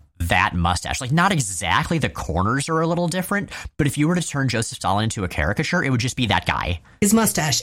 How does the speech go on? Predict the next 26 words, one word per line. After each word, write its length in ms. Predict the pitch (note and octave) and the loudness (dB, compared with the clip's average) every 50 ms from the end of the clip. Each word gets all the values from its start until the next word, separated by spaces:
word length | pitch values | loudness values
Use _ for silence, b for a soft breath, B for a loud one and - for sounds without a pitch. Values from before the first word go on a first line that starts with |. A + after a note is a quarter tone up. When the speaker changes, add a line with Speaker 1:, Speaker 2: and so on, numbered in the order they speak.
| - | 0
Speaker 2:
and 180 | F3 F#3+ G3+ G3 | 2 2 4 4
his 160 | - F#3 - | 4 2 2
hair 240 | - F3 D3 C#3 C#3 - | 0 0 0 0 0 0
and 180 | E3+ E3+ D#3+ | 2 2 4
his 120 | E3+ D3+ C3 | 2 2 2
outfit. 500 | C3+ C3+ A#2+ - - - - - - - - - - - _ _ _ _ _ _ _ _ _ _ | 0 -2 -2 -4 -8 -12 -14 -14 -18 -18 -20 -20 -20 -20 _ _ _ _ _ _ _ _ _ _
Speaker 1:
It's 180 | F#3 - - - | -2 -2 -2 -4
very 440 | F3+ F3 B3 C#4+ E4 F4+ F4 D4+ B3+ | -2 0 0 0 2 2 2 2 2
weird. 840 | G3+ G3+ G3+ A#3 C4+ D4 D#4+ D#4 F#3 B2 G2 E2 D#2 C#2+ C#2 D#2+ F2 - - - _ _ _ _ _ _ _ | 2 2 0 0 0 2 2 2 2 2 2 2 0 0 -2 -4 -6 -6 -14 -20 _ _ _ _ _ _ _
I 160 | - C3 F#3 | -2 0 0
mean, 600 | G3 G3+ G#3 G#3 G#3 G#3 G3+ G3 G3 F#3+ F#3 C3+ - - - - D3 C#3 | 2 2 0 0 0 0 0 0 0 0 -2 -2 -4 -6 -6 -4 -4 -4
Joseph 420 | - - - G#3+ B3+ C#4 - - - | -6 -8 -4 -2 -4 -2 -4 -8 -10
Stalin 420 | - - A3 A3 A#3 A#3 A#3 G#3 | -4 -2 0 0 2 2 2 0
is 140 | F#3 - - | 0 -2 0
many, 500 | F3 F3+ F#3+ F#3+ F#3 F3 D#3+ D3 C3+ - | -2 0 2 2 2 2 2 0 0 -2
was 180 | - C#3+ D3+ C#3+ | -2 -2 -2 0
many 160 | F#3 F#3 F3 | 0 0 0
things, 420 | - - G#3+ B3+ E4 A#3+ C#3+ A2+ - | 0 0 -2 -2 0 0 -2 -2 -2
but 200 | - B2+ A#2+ C3+ | -4 -4 -2 0
he 80 | E3 | -2
was 100 | D#3 - | -2 -2
definitely 420 | - - A3+ B3 F#4 D#4+ G3+ E3 D3+ | -2 -4 -4 -2 -2 -2 0 0 2
not 200 | C#3+ D3+ F3 E3+ | 2 2 2 2
a 80 | C3+ | 0
Japanese 560 | G#2+ - - - A#2+ E3 E3 D#3+ D3 B2+ G#2+ | -2 -2 -2 -2 0 0 2 2 2 0 0
general. 580 | - - - - C#4+ A2 C#2 C2+ - E3+ - | 0 -2 -2 0 0 0 0 0 -2 -2 -4